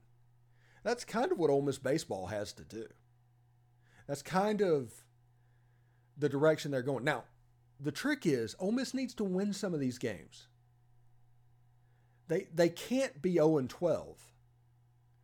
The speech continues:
If they're oh and twelve, it's done, because Ole Miss isn't going fifteen and three the rest of the way.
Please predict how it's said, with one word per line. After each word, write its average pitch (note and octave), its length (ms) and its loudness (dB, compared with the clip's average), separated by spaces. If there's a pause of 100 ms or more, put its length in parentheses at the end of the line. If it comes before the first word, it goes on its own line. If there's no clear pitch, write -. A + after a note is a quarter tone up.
(140)
If - 40 -20
they're A#3 220 6
oh G3+ 140 8
and C#3+ 80 2
twelve, D#3+ 400 6
it's G2 140 -4
done, A#2+ 400 0 (460)
because D3+ 240 2
Ole F3+ 120 8
Miss G3 180 2
isn't E3+ 240 0
going B2+ 480 4 (1200)
fifteen E3 400 0
and B2 180 -6
three E3 280 4
the A2+ 100 -2
rest A#2 260 0
of G#2 60 -14
the G2+ 60 -6
way. B2 240 2